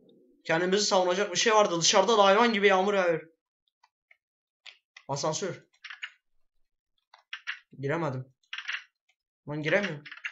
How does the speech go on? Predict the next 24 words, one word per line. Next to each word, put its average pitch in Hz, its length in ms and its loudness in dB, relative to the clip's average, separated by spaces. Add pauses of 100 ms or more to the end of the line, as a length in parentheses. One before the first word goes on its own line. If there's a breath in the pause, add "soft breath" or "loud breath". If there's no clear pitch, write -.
(400)
Heh. 143 140 -10 (1080)
Ne 170 220 -6
bu? 196 300 -6
Bir, - 280 -8
kat 156 240 -6
bir. 156 280 -12 (3250)
Ananı 175 320 2
sikeyim. - 460 -8 (2000)
Abi 190 320 6
önüme 214 280 6
çıkan - 240 0
şey 254 240 2
neydi 240 220 0
lan? 226 140 -2
Bir 175 60 -2
şey 240 160 2
çıktı 208 300 -2
önüme 175 180 -2
ama 220 220 0
neyse 180 260 -4
çok 170 200 -6
korkmadım 170 400 -2
şu 147 140 -10
an. - 240 -16